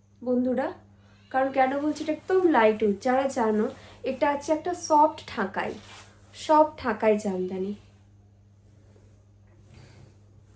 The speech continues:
সামনে থেকে দেখিয়ে দিই, এই যাচ্ছে শাড়িটা। আর এটা দেখো,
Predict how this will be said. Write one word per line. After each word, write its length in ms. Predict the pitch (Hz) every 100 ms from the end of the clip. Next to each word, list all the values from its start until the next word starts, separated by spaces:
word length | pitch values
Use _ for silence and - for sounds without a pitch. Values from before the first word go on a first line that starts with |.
| - - - - -
সামনে 360 | - 277 254 262
থেকে 220 | 285 269
দেখিয়ে 360 | 247 - 254
দিই, 200 | 233 302 381 - _ -
এই 180 | 262 240
যাচ্ছে 340 | 240 240 277
শাড়িটা। 520 | 254 220 202 226 311 - - - - - - - - - -
আর 100 | 254 214
এটা 240 | 269 277
দেখো, 400 | 262 220 208 302